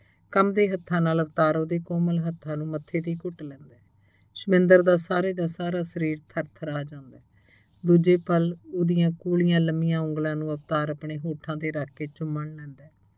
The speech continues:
ਸ਼ਮਿੰਦਰ ਇੱਕ ਝਟਕੇ ਨਾਲ ਉਹਦੇ ਹੱਥੋਂ ਆਪਣਾ ਹੱਥ ਖਿੱਚ ਲੈਂਦੀ ਹੈ, ਫਿਰ ਆਪਣੀ ਚੁੰਨੀ ਨਾਲ ਚੁੰਮੇ ਹੋਏ ਹੱਥਾਂ ਨੂੰ ਰਗੜ ਕੇ ਪੂੰਝਦੀ ਹੈ, ਜਿਵੇਂ ਉਸ ਥਾਂ 'ਤੇ ਕੋਈ ਸੱਪ ਲੜ ਗਿਆ ਹੋਵੇ ਤੇ ਉਹਦਾ ਜ਼ਹਿਰ ਅੰਦਰ ਨਾ ਜਾਣ ਦੇਣਾ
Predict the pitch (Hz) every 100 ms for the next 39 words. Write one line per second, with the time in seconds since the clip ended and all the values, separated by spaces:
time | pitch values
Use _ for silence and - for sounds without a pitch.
0 | _ _ - _ - - 185 185 180 180
1 | 170 - 196 175 - 156 156 156 156 160
2 | 170 - 160 151 151 147 143 - 156 147
3 | 156 151 147 143 127 156 _ _ _ -
4 | 196 190 190 190 175 - 180 185 180 175
5 | 175 170 175 170 170 170 160 165 - 147
6 | 151 156 147 147 147 160 156 160 165 165
7 | 160 147 151 _ _ _ _ _ 175 175
8 | 175 165 - 175 165 175 170 165 170 151
9 | 160 151 147 151 151 151 147 156 160 160
10 | 165 165 - _ - 165 175 180 180 160
11 | 160 156 156 156 160 156 147 147 147 147
12 | 143